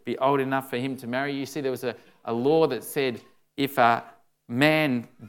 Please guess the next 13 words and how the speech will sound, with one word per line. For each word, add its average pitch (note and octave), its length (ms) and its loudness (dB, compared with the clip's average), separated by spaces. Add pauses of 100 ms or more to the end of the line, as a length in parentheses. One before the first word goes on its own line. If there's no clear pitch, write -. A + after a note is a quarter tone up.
(100)
died, G#2+ 720 4 (960)
then B2+ 300 0
his B2 240 -2
brother A#2+ 540 4
should G2 260 -6
marry G#2 520 -4 (680)
the G#2 80 -2
widow F#2 500 -2 (380)
to G#2 100 -10
help A#2+ 220 -4
provide A#2 480 0
for F#2+ 160 -10
her. F2+ 260 -14